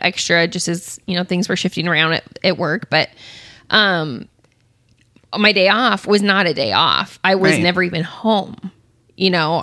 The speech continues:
Speaker 1: it was the day to do all my doctor's appointments or take the
Speaker 2: Mm-hmm.
Speaker 1: kids to th-, theirs, um, grocery,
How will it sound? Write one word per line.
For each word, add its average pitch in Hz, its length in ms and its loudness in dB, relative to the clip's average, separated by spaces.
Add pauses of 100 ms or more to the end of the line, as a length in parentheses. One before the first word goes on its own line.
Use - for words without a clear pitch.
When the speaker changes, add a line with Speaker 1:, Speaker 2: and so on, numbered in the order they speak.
Speaker 1:
it 131 120 0
was 165 300 2
the 170 100 -2
day 170 260 0
to 165 140 -8
do 165 200 0
all 156 140 -2
my 147 220 0
doctor's 196 460 -2
appointments 127 560 -4
or 190 40 6
take 190 100 4
the 160 60 6 (160)
Speaker 2:
Mm-hmm. 160 40 2
Speaker 1:
kids 226 400 -4
to 185 120 -4
th-, 151 440 -4
theirs, 139 560 -2 (440)
um, 160 680 -2 (540)
grocery, 226 400 0